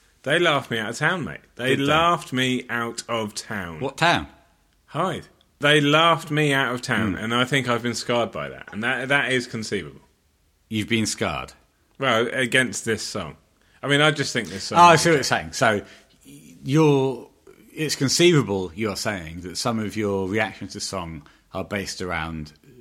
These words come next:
Speaker 2: the things that happened at the time.
Speaker 1: Yes, uh, that's what I'm saying.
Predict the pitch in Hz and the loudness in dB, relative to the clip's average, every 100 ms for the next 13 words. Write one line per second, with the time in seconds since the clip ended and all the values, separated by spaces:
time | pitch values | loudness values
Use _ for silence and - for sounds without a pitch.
0 | 104 104 87 82 76 - 92 87 82 87 | -20 -12 -10 -10 -12 -10 -8 -8 -10 -10
1 | 87 82 - 78 - 78 - 71 62 - | -10 -12 -12 -16 -14 -14 -12 -12 -16 -14
2 | 110 87 - - 90 92 92 90 - 71 | -10 -10 -10 -12 -10 -8 -8 -10 -12 -14
3 | 76 73 | -14 -16